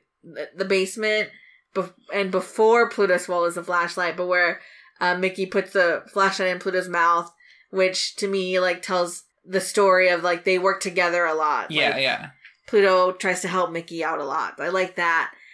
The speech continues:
Speaker 1: And then, <laughs> um, Jan's least favorite moment where the flies open the, uh, butt on the
Speaker 2: <laughs>
Speaker 1: outfit that,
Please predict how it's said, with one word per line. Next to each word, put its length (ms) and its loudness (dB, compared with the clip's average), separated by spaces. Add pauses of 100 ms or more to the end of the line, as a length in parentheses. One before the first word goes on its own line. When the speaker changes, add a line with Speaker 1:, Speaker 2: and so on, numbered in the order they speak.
(140)
Speaker 1:
And 180 -4
then, 320 4 (180)
<laughs> 180 -6
um, 640 0 (420)
Jan's 560 0
least 320 -4
favorite 420 0
moment 560 -4 (340)
where 340 4
the 80 2
flies 520 4 (100)
open 460 2
the, 440 2
uh, 400 2
butt 520 2
on 200 2
the 760 2
Speaker 2:
<laughs> 20 0
Speaker 1:
outfit 520 4
that, 280 2